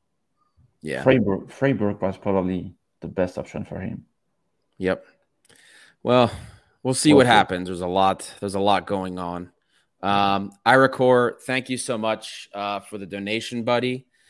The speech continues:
Speaker 1: Um, if you wanna get something for your donation in the future, Ira, check out, check out our Patreon. The link is in our description. Uh, it's w w w dot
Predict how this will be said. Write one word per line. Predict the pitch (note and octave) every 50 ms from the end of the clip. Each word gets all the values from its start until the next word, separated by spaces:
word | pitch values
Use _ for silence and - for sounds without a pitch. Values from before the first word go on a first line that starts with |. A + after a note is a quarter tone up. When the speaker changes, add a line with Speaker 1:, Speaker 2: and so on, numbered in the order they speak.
| _ _ _ _ _ -
Speaker 1:
Um, | F2 F#2 F2+ F2 E2+ E2 E2 E2+ E2 - _
if | - A2+ F#2+
you | A#2 B2+
wanna | C3 B2+ A2+
get | A2+ E3 D3 -
something | - C#3+ B2+ B2+ C3 A#2
for | - - A#2+
your | A#2 A2+
donation | G#2 A#2 A2+ A2 A2 A2+ A2+ A2+ - - G#2+
in | G#2
the | G2+ G2+
future, | G2 - C3+ D3 D3 - C3 A#2+ A#2 A2 - - _ _
Ira, | - G#2 A2+ A2+ A2+ A2
check | - - C3+ C3 -
out, | B2 A2+ - - _ -
check | - C#3 C3 C3+
out | B2
our | A2+ G2+
Patreon. | - B2 A#2+ A#2+ - - B2 A#2+ A#2+ A#2
The | G2+ G2
link | A2 A#2 A#2 A2+
is | G2 G#2
in | G2+
our | F#2+ F2+
description. | F2 F2+ - - A#2+ G#2+ - C3+ B2 C3 C#3 _ -
Uh, | - F2+ F#2 F2+ F2
it's | F2 - -
w | - F#2 F2+ G2
w | E2 F2+ D2+ E2+
w | D2+ F2 F2 F#2 F2+ F2
dot | - C#2+ -